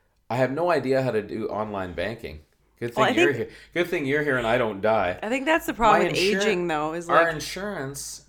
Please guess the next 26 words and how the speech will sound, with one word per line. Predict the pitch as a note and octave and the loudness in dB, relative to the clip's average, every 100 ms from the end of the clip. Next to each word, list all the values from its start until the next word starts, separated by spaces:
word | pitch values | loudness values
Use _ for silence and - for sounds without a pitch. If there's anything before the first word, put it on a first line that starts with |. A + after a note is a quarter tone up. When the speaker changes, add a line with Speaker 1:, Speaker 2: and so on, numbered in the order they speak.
| - | -4
Speaker 1:
like, | C3 C3+ D3 | -4 -2 -4
I | F3 | -4
have | F#3 | -4
to | F3 | -6
write | D3 D3 - | 0 0 0
that | D#3 E3 C3+ | -6 -6 -6
down, | B2 B2 A2+ | -6 -6 -8
and | A#2+ C3 | -10 -6
then | C3 B2+ - - _ - - | -6 -6 -14 -20 _ -14 -6
I | |
got | C3 D#3+ | 0 2
it | E3 | 0
wrong | C3 C3 D3+ | -2 -4 -4
a | D3 | -6
few | D#3 | -10
times, | D3 D3+ D3+ D3+ C3+ | -10 -8 -6 -6 -8
and | |
I'm | A2+ | -10
talking | - C3+ C3+ C#3 | -4 -4 -4 -6
to | |
somebody | C3 C#3+ C3+ C3 - | -4 -4 -4 -4 -8
in, | G2+ G2 | -12 -10
like, | F2+ F2+ - | -10 -10 -10
India | C3 C#3+ D3 C#3+ | -10 -8 -4 -2
or | C#3+ G#2 G2 G#2 | 0 -2 -2 -2
Ireland. | B2 C#3+ D3 D3+ D3+ D3+ | 0 2 2 0 -6 -8